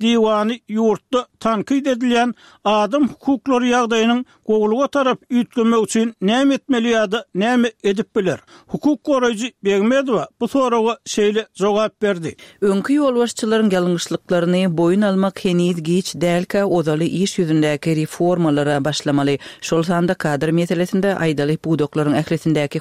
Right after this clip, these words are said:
Speaker 2: hususan da kanun goraýşy we kaziýet ulgamlaryndaky korrumperlenen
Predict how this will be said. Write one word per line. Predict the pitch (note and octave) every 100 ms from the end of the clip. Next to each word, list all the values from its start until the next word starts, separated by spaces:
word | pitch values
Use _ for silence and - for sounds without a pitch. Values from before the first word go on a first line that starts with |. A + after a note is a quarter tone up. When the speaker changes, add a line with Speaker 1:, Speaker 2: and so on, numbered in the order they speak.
| -
Speaker 2:
hususan | - F3+ F3 F3+ E3+ E3
da | E3
kanun | - E3+ D#3+ F3 G3
goraýşy | E3+ D#3+ D#3 D3+ -
we | D#3+ D#3
kaziýet | - D#3+ D3 D#3+ E3+
ulgamlaryndaky | F3 D3+ D3 D3 C#3+ D3 D3 - E3
korrumperlenen | E3 D3+ D3+ D#3 D3+ C#3+ C#3+ D#3+